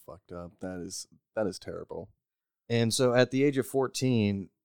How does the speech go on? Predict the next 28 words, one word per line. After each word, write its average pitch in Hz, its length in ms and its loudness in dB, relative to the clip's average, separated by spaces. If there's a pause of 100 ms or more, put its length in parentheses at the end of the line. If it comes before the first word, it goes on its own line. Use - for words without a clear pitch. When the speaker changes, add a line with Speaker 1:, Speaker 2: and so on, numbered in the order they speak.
(160)
Speaker 2:
Guthrie 113 380 0
and 107 60 2
his 104 120 0
siblings 110 480 0
were 104 300 0
left 110 280 0
to 107 60 -4
fend 110 280 0
for 113 80 0
themselves 110 520 4
while 107 140 2
his 98 80 -2
father 110 340 2
worked 110 320 0
in 104 140 2
Tampus, 120 540 0
Texas 113 540 2
to 113 180 -2
repay 110 400 0
his 101 160 0
debts 101 340 0
during 104 240 -2
the 98 60 -6
Great 104 240 -4
Depression. 104 600 -2
Speaker 1:
Tampus, 110 640 -12 (220)
Texas? 135 640 -10 (100)
Speaker 2:
Tampus, 113 600 0